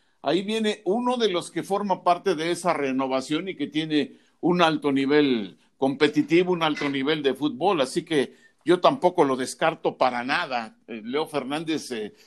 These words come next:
eh, yo creo que él ya entendió, porque parecía que él no entendía la situación que estaba viviendo con Tigres, porque él estaba muy a gusto en Toluca, porque era la gran figura y porque todos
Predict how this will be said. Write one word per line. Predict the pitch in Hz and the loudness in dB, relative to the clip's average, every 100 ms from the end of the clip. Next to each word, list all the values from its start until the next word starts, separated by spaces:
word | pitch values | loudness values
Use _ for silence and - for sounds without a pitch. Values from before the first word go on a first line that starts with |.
| _ - | _ 0
eh, | 135 123 | 0 2
yo | 156 208 | 4 4
creo | 233 226 | 4 4
que | 226 | 4
él | 226 | 2
ya | 233 | 0
entendió, | 233 220 196 185 247 247 | 2 2 2 2 0 0
porque | 175 165 160 160 160 - | 0 -2 -2 -2 -4 0
parecía | 175 175 240 233 | 0 0 -2 -2
que | 233 | -2
él | 240 | -2
no | 233 | -4
entendía | 240 208 175 208 262 139 120 _ _ - | -2 -2 -2 -2 -2 -2 -4 _ _ -6
la | 131 | -6
situación | - 151 151 139 185 | -6 -6 -6 -4 -8
que | 160 | -8
estaba | - 170 156 | -2 0 0
viviendo | 151 170 156 | -4 -6 -6
con | 139 139 | -6 -4
Tigres, | 175 190 180 | -2 -2 -2
porque | 160 - | -4 -2
él | 214 | -2
estaba | 185 208 190 | 2 2 2
muy | 175 190 | 0 0
a | 170 | 0
gusto | 156 180 - | 0 -6 -6
en | 143 | -8
Toluca, | 143 151 202 220 190 | -6 -4 -4 -2 -4
porque | 220 - 180 | -6 -8 -4
era | 170 | -2
la | 143 143 | -2 -4
gran | 165 165 | -4 -6
figura | 151 147 196 220 202 | -10 -8 -4 -2 -2
y | 180 | -4
porque | 156 156 | -8 -10
todos | 143 190 180 | -4 -4 -4